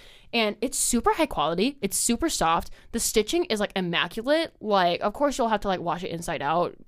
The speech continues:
because, well, obviously you do that with, like, a lot of embroidered things,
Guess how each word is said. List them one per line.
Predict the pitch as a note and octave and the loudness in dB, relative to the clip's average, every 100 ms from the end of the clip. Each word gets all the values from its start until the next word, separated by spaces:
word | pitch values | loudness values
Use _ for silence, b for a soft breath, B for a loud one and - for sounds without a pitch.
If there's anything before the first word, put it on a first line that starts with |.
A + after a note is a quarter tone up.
| - _ - | -20 _ -8
because, | A3 G#3 G3 - | -6 -6 -8 -8
well, | G3+ - _ | -10 -12 _
obviously | - G3 F#3 F3 F3 | -2 0 -2 -2 -2
you | F3+ | 0
do | F#3+ | 2
that | F3+ | 2
with, | F#3 | 0
like, | F3+ | -2
a | F3+ | 0
lot | E3 | 0
of | F3 | 0
embroidered | E3+ D#3 E3 F3 - | -4 -2 0 -2 -4
things, | - A3+ | -4 -4